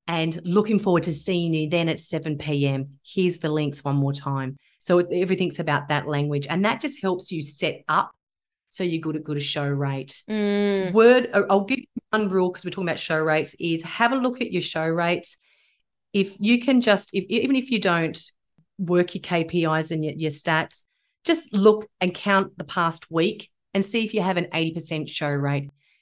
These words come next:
Speaker 1: If you don't have an eighty percent show rate and you're in a service-based business,
Speaker 2: Mm-hmm.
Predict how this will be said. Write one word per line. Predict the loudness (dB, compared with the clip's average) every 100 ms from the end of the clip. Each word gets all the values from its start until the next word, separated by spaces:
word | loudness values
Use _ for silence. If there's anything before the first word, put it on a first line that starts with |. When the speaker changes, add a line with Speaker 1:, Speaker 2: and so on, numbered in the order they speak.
| _
Speaker 1:
If | -4 -2
you | -2
don't | 0 -2
have | -2 -4
an | -2 -4
eighty | 0 0
percent | -2 -4 -4 -2
show | -2 -2
rate | 0 0 -2
and | -4 -4
you're | -2 -4 -6 -4
in | -4 -4 -6
a | -4 0 0 -2 -8 _ _
service-based | -4 0 4 6 6 2 -2 -2 0 0 -2
business, | -4 -2 0 0 0 -4 -4 -8 -4
Speaker 2:
Mm-hmm. | -2 0 -2